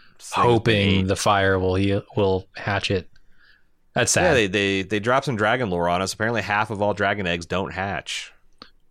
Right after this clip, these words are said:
Speaker 2: Wow.
Speaker 1: So, uh, and, and apparently they don't lay that many clutches too, 'cause, like, dragon eggs are still as, as, as many as, uh, we've met eight, I think, by my count. We haven't seen, we've, we've,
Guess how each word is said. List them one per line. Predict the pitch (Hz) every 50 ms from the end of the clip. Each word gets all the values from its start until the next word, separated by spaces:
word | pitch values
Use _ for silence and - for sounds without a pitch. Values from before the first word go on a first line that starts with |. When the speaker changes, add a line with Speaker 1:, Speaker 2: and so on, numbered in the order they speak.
| _ -
Speaker 2:
Wow. | - 87 82 90 110 117 101 90 - - - - - - - - _ _ _ _ _ _ _ _ _ _ _ _ _ _ _ _
Speaker 1:
So, | - - 87 82 80 78 76 73 76 69 - _ _ _ _ - -
uh, | 73 76 71 71 69 67 69 69 65 65 71 73 _ _ _ _ _ - _ -
and, | 90 90
and | 82 87 98 98 98 92
apparently | 87 135 190 220 220
they | 147
don't | 113 113 117 104
lay | 101 107 120
that | 123 127 120
many | 120 120 120 110
clutches | - - 127 156 - - 87 -
too, | - 143 165 160
'cause, | - 80 87
like, | 85 82
dragon | 80 95 98 107 101 101 101
eggs | 104 98 92 85
are |
still | - - - 113 120 120 101 85
as, | 82 -
as, | 76 85 82 85 87 80
as | 76 87 82
many | 90 104 113 120 117
as, | 110 107 98 98
uh, | 104 95 98 92
we've | 98 107 104 101
met | 110 127 139 139 - -
eight, | 113 127 131 120 95 - - - - - -
I | 80 82 78
think, | - - 82 78 76
by | - 82 80
my | 80 78 76 76
count. | - - 76 69 64 64 - -
We | 110 120
haven't | 131 131 120 110
seen, | - - 147 143 135 127 117
we've, | 107 104 92 - -
we've, | 113 110 101 104 110